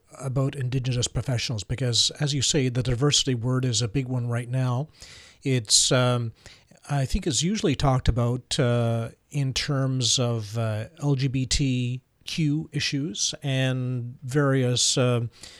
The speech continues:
uh, racialized peoples, uh, uh, contexts. So, you know, we're used to hearing it there. Uh, but for Indigenous people,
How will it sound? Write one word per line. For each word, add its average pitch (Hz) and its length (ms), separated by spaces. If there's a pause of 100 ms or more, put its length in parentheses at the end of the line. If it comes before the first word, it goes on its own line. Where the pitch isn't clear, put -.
(160)
uh, 117 340
racialized 123 1000
peoples, 123 680
uh, 117 300 (500)
uh, 113 200
contexts. 135 800
So, 120 540
you 143 100
know, 131 100
we're 120 160
used 151 260
to 143 80
hearing 127 240
it 113 180
there. 139 340 (600)
Uh, 135 300 (100)
but 139 320 (180)
for 170 300
Indigenous 175 540
people, 143 840